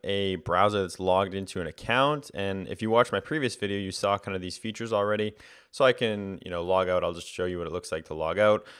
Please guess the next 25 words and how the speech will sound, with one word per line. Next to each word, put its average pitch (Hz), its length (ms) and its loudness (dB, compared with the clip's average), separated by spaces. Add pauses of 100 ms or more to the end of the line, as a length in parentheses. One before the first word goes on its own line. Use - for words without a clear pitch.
(160)
I 117 100 0
could 110 300 0
register 92 680 0
a 90 40 -2
new 90 140 -4
account. 90 340 -4
I 90 40 -2
could 76 180 -8
log 85 420 0
in. 90 400 -4
I'm 82 80 -10
just 87 140 -12
gonna 87 140 -6
log 85 180 -2
in 87 100 -6
with 78 140 -12
my 87 160 -4
account. 87 560 -4 (400)
And 98 360 -2
then 127 160 6
that 123 160 2
gives 110 160 0
me 101 80 -2
access 95 320 -2
to 90 420 -6